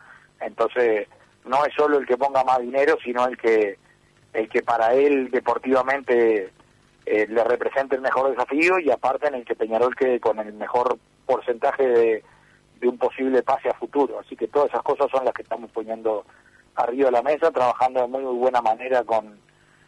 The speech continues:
con sus representantes, con los clubes que están interesados en él y sobre todo con, con la familia de él que está apoyando esto con, con mucha tranquilidad y confiando principalmente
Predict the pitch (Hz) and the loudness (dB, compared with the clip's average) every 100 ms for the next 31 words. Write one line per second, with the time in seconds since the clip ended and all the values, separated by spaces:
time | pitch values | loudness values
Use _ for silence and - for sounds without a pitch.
0 | _ _ _ 113 110 135 135 135 127 120 | _ _ _ -6 -4 -2 0 0 0 -4
1 | 123 123 160 165 185 127 123 - 139 147 | -2 0 0 0 -4 -4 -4 -4 2 4
2 | 143 160 135 131 127 120 113 123 131 113 | 4 2 0 -2 -2 -2 0 2 2 0
3 | 127 156 170 175 _ _ _ _ - 113 | -2 -2 -4 -12 _ _ _ _ -10 -6
4 | 123 117 110 123 135 135 120 117 113 - | 0 0 2 2 2 2 0 -2 -4 -8
5 | 117 113 - 110 127 123 123 143 151 - | -4 -2 -2 -4 0 2 2 2 -2 -4
6 | 143 139 139 156 156 165 165 170 - - | -2 -2 -2 0 0 0 0 0 -6 -20
7 | - _ _ _ - 156 156 170 156 143 | -20 _ _ _ 2 2 2 -2 2 0
8 | 127 120 131 123 123 151 147 143 135 131 | -2 -4 -2 -2 0 0 2 0 0 -2
9 | 131 131 143 165 - 135 120 135 139 123 | -4 0 2 2 0 -2 0 0 2 -2
10 | 120 - 113 113 123 127 131 120 104 | -2 -8 -4 -2 -4 -2 0 2 0